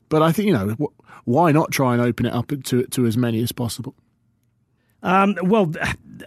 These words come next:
Speaker 2: I was gonna say that's all we have time for this week on Brian Moore's Full Contact, but there is one thing I do want to mention. Very sad news, um, over the weekend. Steve Black was a key member of the backroom team at Newcastle,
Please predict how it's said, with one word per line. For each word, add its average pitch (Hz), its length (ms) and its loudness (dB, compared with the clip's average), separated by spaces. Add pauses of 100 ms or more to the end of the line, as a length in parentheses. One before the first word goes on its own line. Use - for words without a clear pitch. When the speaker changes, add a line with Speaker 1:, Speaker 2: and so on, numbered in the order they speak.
(120)
Speaker 2:
I 160 140 -4
was 143 140 -2
gonna 214 180 4
say 196 220 4
that's 165 260 0
all 202 180 2
we 180 100 4
have 160 140 0
time 170 260 0
for 147 300 0
this 135 220 -4
week 151 240 0
on 139 140 0
Brian 139 260 0
Moore's 131 200 0
Full 143 200 -4
Contact, 147 440 -4
but 160 180 -2
there 175 140 0
is 190 360 2 (480)
one 180 220 2
thing 170 180 2
I 160 60 4
do 156 200 2
want 143 200 0
to 147 60 0
mention. 131 360 -2
Very 202 300 4
sad 170 420 0
news, 151 500 2 (600)
um, 131 380 0
over 151 200 2
the 147 80 2
weekend. 135 360 2
Steve 196 300 2
Black 160 320 0
was 131 80 0
a 127 40 0
key 180 240 0
member 156 320 2
of 127 160 -4
the 123 60 -6
backroom 147 480 -2
team 139 260 -2
at 127 60 -4
Newcastle, 143 540 -4